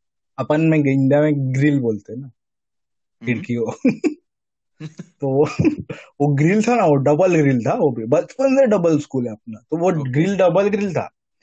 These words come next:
Speaker 2: हम्म।
Speaker 1: और दो ग्रिल के बीच में पक्षी था, बच्चों।
Speaker 2: वाओ।
Speaker 1: अलग-अलग। और माँ कसम स्कूल था। तो पर, तो वो स्कूल पसंद आ रहा था मेरे को।
Speaker 2: हम्म।
Speaker 1: पर वो स्कूल में जाने के लिए दो रास्ता था, ठीक है? एक मेरा सोसाइटी के, सोसाइटी से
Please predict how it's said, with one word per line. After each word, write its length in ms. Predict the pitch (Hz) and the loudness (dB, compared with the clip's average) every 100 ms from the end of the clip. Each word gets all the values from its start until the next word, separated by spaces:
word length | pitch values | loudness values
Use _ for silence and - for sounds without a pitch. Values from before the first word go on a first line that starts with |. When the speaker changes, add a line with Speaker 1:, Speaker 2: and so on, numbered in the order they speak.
| _ _ | _ _
Speaker 2:
हम्म। 100 | 113 | -2
Speaker 1:
और 140 | 156 160 | 0 0
दो 320 | 135 165 175 | 0 0 0
ग्रिल 220 | 202 208 | 0 0
के 180 | 214 220 | 0 0
बीच 300 | 190 170 208 | 0 -2 -2
में 100 | 214 | -2
पक्षी 380 | 190 147 - 175 | -2 -4 -6 -4
था, 160 | 127 | -4
बच्चों। 360 | 110 98 _ 101 _ _ _ _ _ _ _ _ _ _ | -6 -14 _ -20 _ _ _ _ _ _ _ _ _ _
Speaker 2:
वाओ। 200 | 110 117 | -10 -4
Speaker 1:
अलग-अलग। 360 | 147 151 127 107 - _ _ _ _ _ _ - | 0 2 2 -2 -12 _ _ _ _ _ _ -6
और 60 | |
माँ 180 | 143 156 175 | -2 -2 -2
कसम 240 | 160 190 | -2 -2
स्कूल 260 | 160 131 110 | -2 -6 -6
था। 100 | - | -12
तो 380 | - - 160 165 | -18 -4 -4 0
पर, 180 | 175 202 - _ _ _ _ - | 0 -2 -6 _ _ _ _ -4
तो 160 | 160 | -2
वो 60 | 170 | -2
स्कूल 320 | - 190 202 | -4 -4 0
पसंद 240 | 196 170 220 | 0 2 2
आ 40 | |
रहा 100 | 180 | 2
था 140 | 143 127 | 2 0
मेरे 180 | 117 | -2
को। 240 | 110 131 220 - _ _ _ 220 | -4 -4 -4 -6 _ _ _ -20
Speaker 2:
हम्म। 320 | 110 107 220 _ _ 156 | -18 -16 -18 _ _ -2
Speaker 1:
पर 180 | 170 | 0
वो 180 | 185 196 | 2 0
स्कूल 500 | 208 - - 175 202 | -2 -8 -8 -4 -2
में 120 | 208 | 0
जाने 260 | 202 180 185 | 0 0 0
के 100 | 185 | -2
लिए 100 | 202 | -2
दो 220 | 170 165 | 2 2
रास्ता 320 | 160 - - | 2 0 -8
था, 140 | 98 95 | -16 -14
ठीक 220 | - 123 | -8 -4
है? 340 | 135 - 147 | -4 -4 -4
एक 80 | 151 165 | -4 0
मेरा 180 | 175 | 0
सोसाइटी 480 | 170 151 147 170 175 | 0 0 0 -2 -2
के, 580 | 175 185 185 185 180 175 | -6 -2 0 2 2 2
सोसाइटी 540 | 160 143 170 170 190 175 | 0 0 0 -2 -6 -6
से 220 | 185 | -2